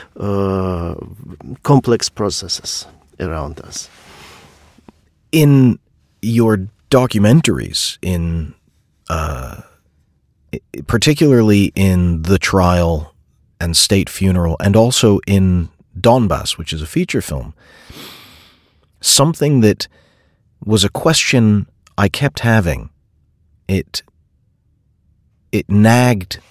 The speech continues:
Speaker 2: me, it poked at me while I was watching those films. What is real? What is true? Watching State Funeral, for example, you see a, a shot of some men in Azerbaijan walking over a bridge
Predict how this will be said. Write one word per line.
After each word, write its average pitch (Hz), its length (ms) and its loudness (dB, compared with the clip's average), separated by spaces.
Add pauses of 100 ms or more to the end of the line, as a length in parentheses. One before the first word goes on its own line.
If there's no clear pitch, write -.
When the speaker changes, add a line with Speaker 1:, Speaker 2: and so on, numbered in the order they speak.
Speaker 2:
me, 57 220 -8
it 50 160 -16
poked - 360 -2
at 80 200 -4
me 71 120 -8
while 76 220 -4
I 76 80 -4
was 69 160 -8
watching 78 380 -4
those 67 180 -4
films. - 480 -12 (880)
What 98 380 0
is 90 180 2
real? 107 600 -2
What 95 260 -2
is 127 260 0
true? 117 600 -4 (500)
Watching 117 720 2 (160)
State - 380 0
Funeral, 131 440 0
for 80 220 -4
example, 73 640 -4 (1000)
you 101 160 0
see 110 300 4
a, 92 260 2 (260)
a 90 60 2
shot - 480 0 (200)
of 95 100 -2
some 101 220 2
men 107 160 4
in 104 100 4
Azerbaijan 92 800 2
walking 92 400 2
over 82 320 0
a 80 60 -2
bridge 87 640 0